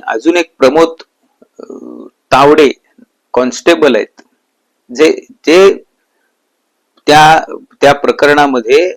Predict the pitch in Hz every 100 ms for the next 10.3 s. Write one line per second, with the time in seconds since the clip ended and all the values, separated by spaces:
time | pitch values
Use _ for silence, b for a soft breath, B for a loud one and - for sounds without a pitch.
0 | _ 123 123 120 - 147 143 151 180 175
1 | - 147 156 127 131 123 110 92 - _
2 | _ _ _ _ _ _ _ _ - 156
3 | 151 214 - 180 208 202 208 190 143 120
4 | 139 165 220 - 170 151 123 110 - -
5 | _ _ _ _ _ _ _ _ - 135
6 | 143 139 160 156 165 160 123 131 151 -
7 | 147 147 156 147 160 190 202 160 147 175
8 | - 175 135 113 110 147 156 - 156 -
9 | 120 147 147 - 147 123 156 151 139 139
10 | 120 -